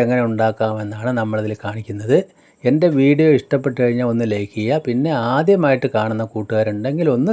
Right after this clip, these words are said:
സബ്സ്ക്രൈബ് ചെയ്ത് ആ ബെല്ലൈക്കൺ കൂടി അമർത്തണേ. കൂടെ all എന്ന ഓപ്ഷൻ കൂടി ഒന്ന് കൊടുക്കണേ. അതിനായിട്ട് ഞാൻ ഇവിടെ രണ്ട് പാവയ്ക്ക എടുത്തിട്ടുണ്ട്, ഒരു പത്ത് പതിനഞ്ച് ചുവന്നുള്ളി, പിന്നെ ഒരു മുറി നാളികേരത്തിൻ്റെ പകുതി, വളരെ കുറച്ച് നാളികേരമേ ഉള്ളൂ. അപ്പോൾ ഒരു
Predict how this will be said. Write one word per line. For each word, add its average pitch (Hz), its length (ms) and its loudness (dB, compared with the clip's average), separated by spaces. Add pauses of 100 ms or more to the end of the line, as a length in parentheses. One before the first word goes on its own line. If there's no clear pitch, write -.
(100)
സബ്സ്ക്രൈബ് 123 520 2
ചെയ്ത് 117 240 4 (540)
ആ - 20 6 (160)
ബെല്ലൈക്കൺ 160 600 6
കൂടി 135 200 6
അമർത്തണേ. 117 360 0 (200)
കൂടെ 170 240 6 (140)
all 151 200 6 (100)
എന്ന 147 180 4
ഓപ്ഷൻ - 260 -2
കൂടി 117 140 0
ഒന്ന് 107 120 -2
കൊടുക്കണേ. 110 340 -4 (500)
അതിനായിട്ട് 185 320 6 (100)
ഞാൻ 180 160 6
ഇവിടെ 175 120 6 (100)
രണ്ട് 160 140 2 (140)
പാവയ്ക്ക 147 340 6
എടുത്തിട്ടുണ്ട്, 143 380 2 (300)
ഒരു 131 160 4 (560)
പത്ത് 139 240 4
പതിനഞ്ച് 147 340 6
ചുവന്നുള്ളി, 127 540 2 (640)
പിന്നെ 165 300 4 (500)
ഒരു 165 180 8
മുറി 156 260 6
നാളികേരത്തിൻ്റെ 147 500 4 (100)
പകുതി, 123 380 4
വളരെ 120 280 2
കുറച്ച് 139 300 0
നാളികേരമേ 120 420 0
ഉള്ളൂ. 110 180 -2 (1080)
അപ്പോൾ 175 220 4
ഒരു 190 140 8